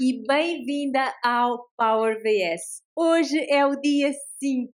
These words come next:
Pois é, passa a correr, já vamos no dia cinco. E o tema é, para algumas pessoas, um tema sensível, para outras,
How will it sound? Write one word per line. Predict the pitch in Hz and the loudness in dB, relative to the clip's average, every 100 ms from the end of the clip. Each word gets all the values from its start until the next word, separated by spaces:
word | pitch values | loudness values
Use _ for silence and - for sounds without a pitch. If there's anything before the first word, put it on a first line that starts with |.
| - | -2
Pois | 277 247 | -2 0
é, | 247 240 | 0 0
passa | 240 240 240 285 | -2 -4 -2 -6
a | 285 | -6
correr, | 302 262 254 | -6 -2 -2
já | 254 262 277 269 | -2 -4 -6 -4
vamos | 285 294 269 | -6 -6 -4
no | 254 254 | -4 -2
dia | 311 349 | -2 -2
cinco. | 330 - - 254 233 220 226 220 - | -4 -12 -8 -6 -6 -8 -8 -8 -2
E | 359 381 | 2 2
o | 381 | 2
tema | 311 294 294 294 - | 0 0 -2 -6 -6
é, | 262 254 247 - _ | -4 -2 -4 -10 _
para | - 277 | -2 -2
algumas | 285 285 269 | -2 -4 -6
pessoas, | 277 - 233 226 214 220 | -10 -6 -4 -2 -2 -6
um | 214 | -8
tema | 208 185 170 165 - | -8 -8 -8 -14 -16
sensível, | - 294 302 311 302 277 294 285 - - | -8 -8 -6 -4 -4 -2 -2 -2 -8 -4
para | 285 | 0
outras, | 285 269 269 269 262 254 | 2 2 2 0 -2 -2